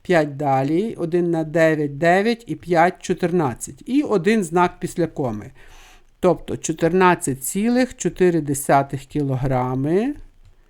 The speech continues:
це є сушені яблука.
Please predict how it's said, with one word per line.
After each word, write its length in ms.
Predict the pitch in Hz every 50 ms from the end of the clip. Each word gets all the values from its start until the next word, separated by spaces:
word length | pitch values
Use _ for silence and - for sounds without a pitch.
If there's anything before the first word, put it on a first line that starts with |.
| _ _ - - - - - _ _
це 300 | - - - 185 185 190
є 300 | 202 202 208 202 208 - - _
сушені 800 | - - - - 196 190 180 - - - 139 120 117 101 - 131 - _ _ _ _ _ _ _ _ _ _ _ _ _ _ - _ _ _ _ _ _ _ _ - - - - - - - - _ _ _ _ _ -
яблука. 720 | - 143 147 123 117 - 127 123 127 131 - - - 143